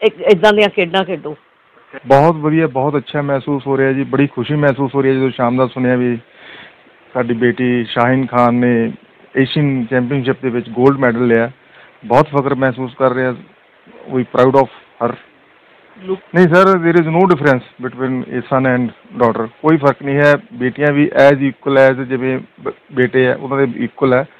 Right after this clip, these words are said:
Speaker 2: ਕੋਈ ਫਰਕ ਨਹੀਂ ਹੈ। ਪੰਜਾਬ ਆਪਣੀ ਫਿਰ ਵੀ ਇੱਕ, ਇੱਕ educated state ਆ, ਅਗਾਂਹ ਵਧੂ state ਆ। ਇੱਥੇ ਇਹ ਚੀਜ਼ ਬਹੁਤ ਘੱਟ ਦੇਖਣ ਨੂੰ ਮਿਲਦੀ ਹੈ as compare to other states।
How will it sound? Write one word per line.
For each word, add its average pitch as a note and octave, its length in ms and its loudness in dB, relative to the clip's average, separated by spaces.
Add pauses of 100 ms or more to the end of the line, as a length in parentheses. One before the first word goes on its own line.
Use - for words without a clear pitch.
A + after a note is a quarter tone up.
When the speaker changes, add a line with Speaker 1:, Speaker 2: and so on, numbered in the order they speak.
(340)
Speaker 2:
ਕੋਈ D3+ 140 0
ਫਰਕ C3 220 0
ਨਹੀਂ C#3+ 100 -4
ਹੈ। D#3 60 0
ਪੰਜਾਬ C#3 360 2
ਆਪਣੀ C#3 260 -4
ਫਿਰ C#3 180 -2
ਵੀ C3+ 100 -4
ਇੱਕ, C3 320 -4 (880)
ਇੱਕ - 140 -10
educated C3+ 580 0
state B2+ 260 -2
ਆ, C#3 100 2
ਅਗਾਂਹ C3 220 4
ਵਧੂ C3+ 240 -4
state C3 360 -4
ਆ। D3 200 0 (300)
ਇੱਥੇ D#3+ 680 2
ਇਹ D3+ 180 2
ਚੀਜ਼ D3 260 -4
ਬਹੁਤ D3 180 2 (100)
ਘੱਟ B2+ 80 2
ਦੇਖਣ A#2+ 260 -8
ਨੂੰ A#2+ 80 -4
ਮਿਲਦੀ A#2+ 200 -4
ਹੈ C3 100 4
as B2+ 60 2
compare C3+ 380 0
to C#3 140 -4
other C#3 280 -4
states। G#2 380 -10